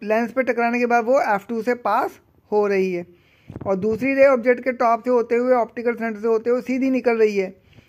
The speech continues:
और दोनों की दोनों रेज जहाँ पे जाके इंटरसेक्ट हो रही हैं वहाँ पे जाके इमेज हमारी बन रही है, और वो इमेज बन रही है हमारी beyond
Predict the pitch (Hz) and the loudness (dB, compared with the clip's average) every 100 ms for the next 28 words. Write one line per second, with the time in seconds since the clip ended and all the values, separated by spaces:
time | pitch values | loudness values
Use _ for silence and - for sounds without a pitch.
0 | - 202 196 226 254 254 240 247 254 247 | -10 -4 0 0 0 -2 -2 0 0 2
1 | 240 220 160 _ _ _ _ - 180 208 | 2 0 -6 _ _ _ _ -14 0 2
2 | 226 247 262 247 240 240 254 226 226 226 | 2 2 2 4 2 2 0 0 -4 -4
3 | 240 262 254 233 220 226 214 170 156 _ | -2 -4 0 0 2 0 -2 -6 -10 _
4 | _ - - - - 185 220 240 247 233 | _ -20 -20 -20 -4 4 6 6 6 6
5 | 220 202 269 254 202 214 202 202 196 240 | 4 2 -2 -4 -4 -4 -4 0 2 0
6 | 359 - _ - 196 226 214 208 190 180 | -6 -12 _ -4 2 2 4 2 2 0
7 | 175 196 196 226 247 220 220 233 214 208 | -2 -2 2 4 4 2 0 0 0 0
8 | 220 220 196 190 247 381 185 185 185 240 | 2 2 2 0 0 -4 -4 0 2 2
9 | 403 | 0